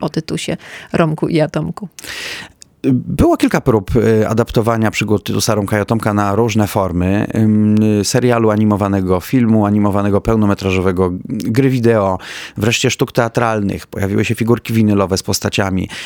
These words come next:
Speaker 2: y, gry planszowe, puzzle. Ym, właściwie można powiedzieć, że chyba Tytus, Romek i Atomek są jednymi z najczęściej adaptowanych
Speaker 1: Mhm.
Speaker 2: bohaterów na inne media.
Speaker 1: No w końcu, skoro się jest popularnym twórcą, w tym przypadku komiksowym, no to to niesie ze sobą rozgłos także.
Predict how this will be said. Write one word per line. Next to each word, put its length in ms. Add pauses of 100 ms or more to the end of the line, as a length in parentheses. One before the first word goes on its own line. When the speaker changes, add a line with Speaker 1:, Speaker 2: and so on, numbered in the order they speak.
(220)
Speaker 2:
y, 420
gry 160
planszowe, 680
puzzle. 600
Ym, 180 (720)
właściwie 460 (360)
można 220
powiedzieć, 240
że 100
chyba 180
Tytus, 360
Romek 240
i 40
Atomek 280
są 140
jednymi 360
z 80
najczęściej 840
adaptowanych 680 (380)
Speaker 1:
Mhm. 220
Speaker 2:
bohaterów 400
na 120
inne 240
media. 380 (280)
Speaker 1:
No 60
w 60
końcu, 340
skoro 280
się 140
jest 200
popularnym 840
twórcą, 800
w 140
tym 120
przypadku 400
komiksowym, 600
no 100
to 120
to 140
niesie 320
ze 120
sobą 320
rozgłos 460
także. 340